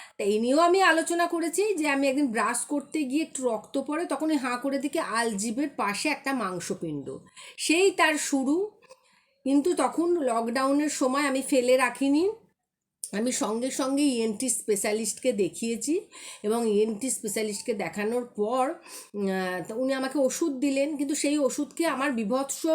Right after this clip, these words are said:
মানে অ্যালার্জি বেরিয়ে গেছিলো, গায়ে ফোসকা ফোসকা বেরিয়ে গেছিলো, জ্বর হয়েছিল। তারপর আমি ডাক্তার চেঞ্জ করে প্রায় এক মাস অতিক্রান্ত হয়ে গেছে। সেই সময়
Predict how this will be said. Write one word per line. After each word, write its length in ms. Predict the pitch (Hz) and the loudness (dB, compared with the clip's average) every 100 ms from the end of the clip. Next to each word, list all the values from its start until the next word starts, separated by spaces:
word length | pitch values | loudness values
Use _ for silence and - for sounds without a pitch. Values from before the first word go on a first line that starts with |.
| 320 - - - | 0 -4 -16 -6
মানে 440 | 226 254 285 262 202 196 | -2 2 2 0 -2 -4
অ্যালার্জি 540 | 196 254 285 262 269 | 0 2 2 2 2
বেরিয়ে 280 | 269 262 262 | 2 0 0
গেছিলো, 360 | 247 254 269 269 | 0 0 0 0
গায়ে 220 | 233 247 | 0 -2
ফোসকা 360 | 254 240 - 277 | -2 -4 -4 -2
ফোসকা 340 | 269 - 269 | -2 -2 -2
বেরিয়ে 320 | 240 233 247 | -2 -2 0
গেছিলো, 400 | 240 233 247 262 | 0 -2 0 0
জ্বর 480 | 214 226 226 254 269 | 0 0 0 0 2
হয়েছিল। 640 | 247 220 208 254 240 254 294 - - - | 2 2 2 -2 0 0 -2 -10 -20 -10
তারপর 220 | 269 330 | -4 0
আমি 140 | 320 330 | 2 2
ডাক্তার 380 | 277 262 - 285 | 2 0 -2 -2
চেঞ্জ 360 | - 254 254 - | 0 2 0 0
করে 200 | 277 302 | 0 2
প্রায় 260 | 285 262 | 2 2
এক 220 | 247 240 - | 0 -2 -4
মাস 260 | 262 285 285 - - - | -2 0 -2 -6 -10 -10
অতিক্রান্ত 540 | 220 - - 302 285 277 | -6 -2 -2 0 0 0
হয়ে 260 | 247 233 | 0 2
গেছে। 320 | 220 196 - 220 | 0 -2 -2 -2
সেই 200 | 208 175 | -2 -2
সময় 380 | 190 165 220 | -4 -4 -4